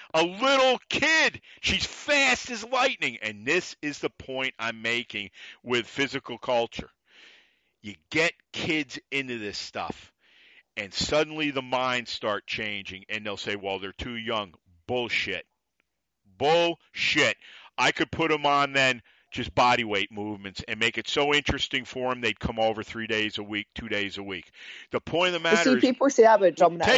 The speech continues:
Speaker 2: into
Speaker 1: it,
Speaker 2: your
Speaker 1: yeah,
Speaker 2: kids, though, but
Speaker 1: yeah.
Speaker 2: what would you rather? Your kids sat in front of a computer, or they done something active
Speaker 1: Yep.
Speaker 2: and things like that? Because people are, it's like, "Oh, don't thingy, they're only wains," or, "Don't thingy, they're only kids, they're only this." Don't drum that into their head. And it's like,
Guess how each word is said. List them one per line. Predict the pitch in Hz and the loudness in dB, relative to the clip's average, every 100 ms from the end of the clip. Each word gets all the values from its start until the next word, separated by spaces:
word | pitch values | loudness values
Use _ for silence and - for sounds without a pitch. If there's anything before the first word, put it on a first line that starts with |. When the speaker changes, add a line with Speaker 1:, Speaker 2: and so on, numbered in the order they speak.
| 185 | 2
Speaker 2:
into | |
Speaker 1:
it, | 147 | 0
Speaker 2:
your | 165 | 4
Speaker 1:
yeah, | 202 | 4
Speaker 2:
kids, | 190 - | 2 2
though, | 214 | 2
but | 190 185 | 4 2
Speaker 1:
yeah. | - _ | 2 _
Speaker 2:
what | - 196 | 2 4
would | 220 185 | 2 -2
you | |
rather? | 175 170 202 202 143 135 | 4 4 4 2 0 -4
Your | 151 | -10
kids | - 170 - | -4 -6 -2
sat | 160 - | -4 -4
in | |
front | 165 156 | -6 -6
of | 139 | -4
a | 147 | -8
computer, | 156 151 185 165 175 | -8 4 8 8 8
or | 147 | 6
they | 151 | 6
done | 156 156 | 6 6
something | - 156 156 160 | 4 0 0 -2
active | - 160 - - 180 - - - | 2 2 2 0 0 -2 -20 -10
Speaker 1:
Yep. | 131 196 - | 2 2 4
Speaker 2:
and | 190 | 6
things | 190 190 185 | 6 6 2
like | - | 6
that? | 170 - | 6 4
Because | 185 185 | -4 -6
people | 226 214 190 | -4 2 6
are, | 175 | 6
it's | - 175 | 6 2
like, | - - - - | -2 -4 -18 4
"Oh, | 202 226 226 | 8 8 6
don't | 214 220 - | 0 -8 -8
thingy, | 202 196 196 | -8 -8 -4
they're | 180 | -4
only | 190 202 202 | -4 -4 -4
wains," | 190 190 190 196 185 | 4 4 2 -4 0
or, | 160 | 0
"Don't | - 208 - | 6 4 6
thingy, | - 196 196 | 2 2 2
they're | 180 | 0
only | 180 196 202 | 0 -6 0
kids, | 208 185 - | 0 0 -2
they're | 180 | 0
only | 190 196 185 | 2 2 4
this." | 190 - - - - _ - | 4 2 -18 -20 -20 _ 4
Don't | 214 233 - | 8 8 8
drum | 226 220 | 6 6
that | 220 214 214 | 2 2 0
into | 196 | -2
their | 202 185 | -2 0
head. | 190 196 | 4 4
And | 196 | 2
it's | - - | -4 0
like, | 180 | 0